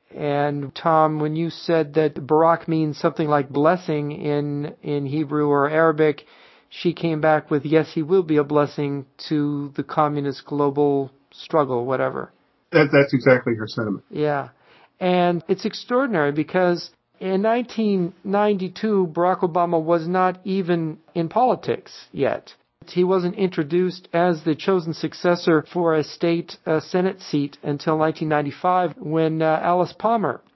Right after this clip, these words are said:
Speaker 1: who was, by the way, an admirer of the Soviet Union and very close to a lot of communists and, uh, and attended the twenty-seventh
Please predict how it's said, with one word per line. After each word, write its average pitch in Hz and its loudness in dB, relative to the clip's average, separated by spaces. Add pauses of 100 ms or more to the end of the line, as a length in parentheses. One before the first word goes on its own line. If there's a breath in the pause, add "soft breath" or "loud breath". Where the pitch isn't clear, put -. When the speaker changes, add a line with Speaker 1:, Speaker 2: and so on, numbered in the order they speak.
Speaker 1:
who 156 -4
was, 151 0
by 151 -4
the 151 -2
way, 160 -2
an 147 -4
admirer 151 0
of 135 -6
the 135 -8
Soviet 139 -2
Union 143 -4
and 131 -6
very 143 -2
close 156 -4
to 151 -8
a 139 -2
lot 135 0
of 127 -10
communists 151 -4
and, 135 -8
uh, 139 -4 (540 soft breath)
and 147 -2
attended 180 -2
the 143 -2
twenty-seventh 170 -2